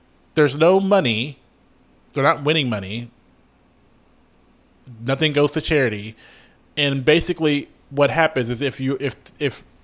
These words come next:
Venus's team wins at the end, then the, um,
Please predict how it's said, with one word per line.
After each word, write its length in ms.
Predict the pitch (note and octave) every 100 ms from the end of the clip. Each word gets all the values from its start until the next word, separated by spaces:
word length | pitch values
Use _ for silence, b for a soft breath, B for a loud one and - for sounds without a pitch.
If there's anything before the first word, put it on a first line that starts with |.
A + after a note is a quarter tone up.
| G#2+
Venus's 380 | C#3 E3+ F3+ E3
team 320 | - D#3+ C#3+
wins 260 | C#3+ C#3+ D3
at 80 |
the 80 | D#3
end, 460 | C#3 C3+ A#2 A2 - b b b b b
then 760 | A#2+ G#2+ C#3 C3 B2+ B2+ B2 A#2+ - _ _ _ -
the, 640 | A2+ A#2+ C3 C3 C3 B2+ B2+
um, 520 | A#2+ A2 G#2 G#2